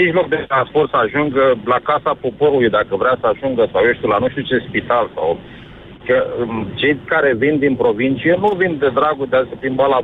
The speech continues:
București să dea o tură prin Cismigiu. Sunt și aceștia, dar sunt mult mai puțini. Marea majoritate vin cu probleme de afaceri, de necazuri, de ce,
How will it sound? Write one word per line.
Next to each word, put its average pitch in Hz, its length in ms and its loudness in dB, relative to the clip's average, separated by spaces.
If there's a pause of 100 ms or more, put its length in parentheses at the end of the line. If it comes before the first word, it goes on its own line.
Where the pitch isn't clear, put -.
București 131 420 0 (480)
să 127 140 0
dea 147 200 2
o 139 40 0
tură 147 300 2
prin 143 140 -4
Cismigiu. 135 580 0 (580)
Sunt 175 260 2
și 214 80 0 (120)
aceștia, 123 380 -2
dar 135 280 0
sunt 214 100 2
mult 202 180 0
mai 160 180 2
puțini. 147 320 -4 (440)
Marea 180 320 0
majoritate 151 840 2
vin 185 340 0
cu 208 320 4
probleme 180 580 0
de 160 80 2 (160)
afaceri, 190 540 -2
de 180 140 2 (220)
necazuri, 185 760 -2
de 165 200 2 (140)
ce, 196 240 2